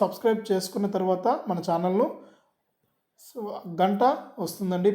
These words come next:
పక్కనే, ఆ గంట పైన నొక్కితే మళ్ళీ కూడా all అనే గంట వస్తుంది. ఆ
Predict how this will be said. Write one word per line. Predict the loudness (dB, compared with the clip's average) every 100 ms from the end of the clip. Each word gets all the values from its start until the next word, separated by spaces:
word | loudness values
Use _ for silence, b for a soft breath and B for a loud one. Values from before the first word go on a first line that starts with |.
| 2
పక్కనే, | 0 0 0 -4 -16 _ _ _ _ _ _ -4
ఆ | 0
గంట | 2 4
పైన | 4 4
నొక్కితే | 2 0 4 4 4 B B B 0
మళ్ళీ | 2 4
కూడా | 2 2 6
all | 8 8
అనే | 6 2
గంట | 0 0 -2
వస్తుంది. | -2 -2 -2 -2 -8 B B
ఆ | 0